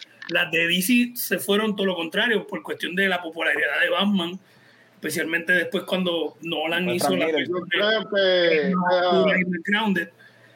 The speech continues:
Speaker 1: So,
Speaker 3: Ujú.
Speaker 2: Oye, después de Frank Miller, en realidad, en los cómics.
Speaker 1: Sí,
Speaker 2: Después
Speaker 1: sí,
Speaker 2: de
Speaker 1: pero
Speaker 2: Frank
Speaker 1: yo
Speaker 2: Miller en
Speaker 1: digo,
Speaker 2: los cómics.
Speaker 1: yo estoy hablando de cinematografía, porque lo,
Speaker 2: Ah,
Speaker 1: el,
Speaker 2: bueno.
Speaker 1: literalmente al,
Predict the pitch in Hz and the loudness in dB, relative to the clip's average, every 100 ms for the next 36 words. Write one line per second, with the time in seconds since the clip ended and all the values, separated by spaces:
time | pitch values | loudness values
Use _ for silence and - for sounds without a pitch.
0 | - - 175 170 151 269 - _ - 214 | -20 -8 -2 0 0 -4 -12 _ -4 0
1 | 165 147 165 214 170 127 196 139 110 107 | 0 0 0 0 0 -2 0 0 -2 -2
2 | 98 127 - - - - 117 117 113 - | -2 -2 -6 -20 -20 -14 -6 -4 -4 -4
3 | 139 123 - - - 277 302 294 233 240 | -4 -4 -4 -4 -2 0 2 2 4 2
4 | 302 302 - 220 202 208 208 262 269 285 | 2 2 0 0 2 2 2 2 2 2
5 | 277 269 240 214 196 190 165 - 214 240 | 0 2 0 0 0 0 0 0 2 2
6 | 190 165 170 165 170 165 - 156 117 185 | 0 0 0 0 2 2 2 0 -2 0
7 | 190 185 196 208 240 262 247 220 | 2 2 4 2 2 2 2 2